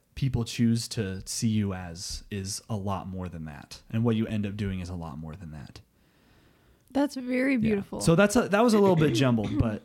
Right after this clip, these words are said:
Speaker 1: um, it's such a cute little story. And the reason I brought it up in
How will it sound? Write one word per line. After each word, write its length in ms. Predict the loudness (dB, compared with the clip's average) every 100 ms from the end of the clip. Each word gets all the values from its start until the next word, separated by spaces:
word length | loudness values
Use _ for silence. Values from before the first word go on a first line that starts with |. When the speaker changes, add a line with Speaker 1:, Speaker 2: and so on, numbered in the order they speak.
| -2
Speaker 1:
um, 500 | 2 4 2 0 -4 -14 _ _
it's 180 | 0 2
such 200 | 0 2
a 40 | 0
cute 300 | 2 2 4
little 160 | 2
story. 460 | 0 -2 -4 -4 -8 -12 -10 0
And 140 | 4
the 80 | 4
reason 300 | 6 6 6
I 80 | 6
brought 220 | 6 4
it 80 | 4
up 200 | 2 -2 _ 0
in 220 | 2 2